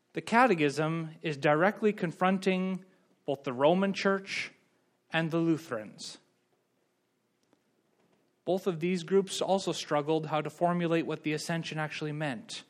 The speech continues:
especially when it came to the human nature of Christ. And as a result, because they didn't understand the ascension properly, it had a severe impact on how they understood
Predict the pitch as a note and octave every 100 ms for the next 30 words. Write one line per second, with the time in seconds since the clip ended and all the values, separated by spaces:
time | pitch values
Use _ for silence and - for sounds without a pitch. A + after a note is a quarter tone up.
0 | _ _ _ _ _ - D3+ - D3+ D3
1 | C#3+ D#3+ D#3+ D3+ C3+ C3 E3 D3+ D3 D3+
2 | D3 D3+ C3 - D#3+ C3 G#2+ - - -
3 | - _ _ _ _ _ _ _ _ _
4 | _ _ _ _ _ _ _ - C3 F3
5 | F3+ D3+ C#3+ F#3 F3 F3 D3+ E3 C#3+ D3+
6 | F3+ F#3 E3 D#3 C#3+ - F#3 F#3 F3+ D3+
7 | D3 F#3 F3+ - D3+ - F#3+ G3 F3+ B2+
8 | A#2+ C#3+ D3+ - _ _ _ _ _ _
9 | _ - - F#3+ G3 E3 D#3+ - - D#3+
10 | F3 A3 A3 - A3 G#3+ - A#2 A#2 -
11 | - - _ _ _ _ _ _ - C#3
12 | D3 D#3+ D3+ D3 D#3+ D3+ - - G3+ A3
13 | G3+